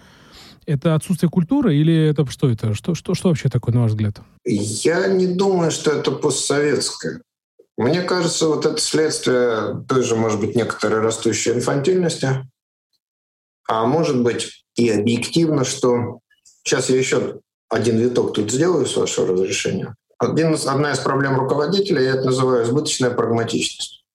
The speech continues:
Speaker 2: Человек пришел учиться из компании, как правило,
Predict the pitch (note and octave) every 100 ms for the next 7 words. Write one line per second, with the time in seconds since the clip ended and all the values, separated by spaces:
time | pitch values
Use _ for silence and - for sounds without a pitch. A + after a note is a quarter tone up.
0 | - - G3 - B2+ E3 D#3+ C3 - -
1 | G2 G2 B2 A#2+ A2 E2 A#2 - - _
2 | _ _ _ - F#2 - D3 D#3 D3+ C3
3 | C3